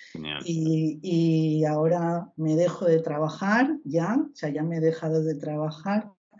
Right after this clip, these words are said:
Speaker 2: y bueno, afronto mi vida sola y, y tal, con toda la ilusión y también con todos los retos que eso supone para mí, ¿no? <laughs>
Speaker 1: Oye, entonces, tú, va-, vamos a, te pe-,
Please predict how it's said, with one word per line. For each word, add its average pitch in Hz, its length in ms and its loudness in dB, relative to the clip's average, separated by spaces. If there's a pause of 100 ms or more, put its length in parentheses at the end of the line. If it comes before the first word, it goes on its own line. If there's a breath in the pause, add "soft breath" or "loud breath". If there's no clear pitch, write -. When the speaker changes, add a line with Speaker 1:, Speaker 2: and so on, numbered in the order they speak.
(760 loud breath)
Speaker 2:
y 170 460 4
bueno, 190 400 0
afronto 180 600 -2
mi 185 180 0
vida 185 300 2
sola 165 520 2
y, 156 640 4
y 180 160 -8
tal, 254 420 4
con 170 400 0
toda 175 260 4
la 190 100 -4
ilusión 190 880 0 (680 loud breath)
y 170 140 -6
también 147 420 -2
con 175 600 0 (100)
todos 160 260 4
los 143 460 -6
retos 160 540 -2
que 247 80 0
eso 196 240 4
supone 208 420 2
para - 300 -2
mí, 208 180 2
¿no? - 260 -6 (120)
<laughs> - 380 -6
Speaker 1:
Oye, 123 340 2
entonces, 101 600 -6 (140)
tú, - 260 -12
va-, 117 240 -6
vamos 113 500 -4
a, 101 200 -2
te 101 80 -8
pe-, 98 300 -4